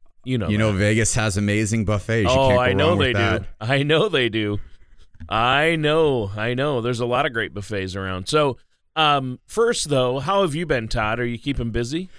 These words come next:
Speaker 2: Yes, Tony, I've been very busy. Um, you know, I've got seminars coming up, and I, and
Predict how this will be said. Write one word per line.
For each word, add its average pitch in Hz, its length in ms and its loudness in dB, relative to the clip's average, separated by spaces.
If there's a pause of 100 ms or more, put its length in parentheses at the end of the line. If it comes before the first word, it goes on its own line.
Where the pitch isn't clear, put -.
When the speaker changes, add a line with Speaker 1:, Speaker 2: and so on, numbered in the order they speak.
(240)
Speaker 2:
Yes, 151 540 0
Tony, 120 280 2
I've 147 80 0
been 127 180 0
very 131 240 2
busy. 135 520 2 (200)
Um, 98 520 -2
you 107 100 -4
know, 117 300 -2
I've 90 380 -6 (120)
got 104 340 -2
seminars 117 580 0
coming 113 380 0
up, 107 240 -2
and 98 100 -4
I, 90 260 0 (340)
and 101 220 -4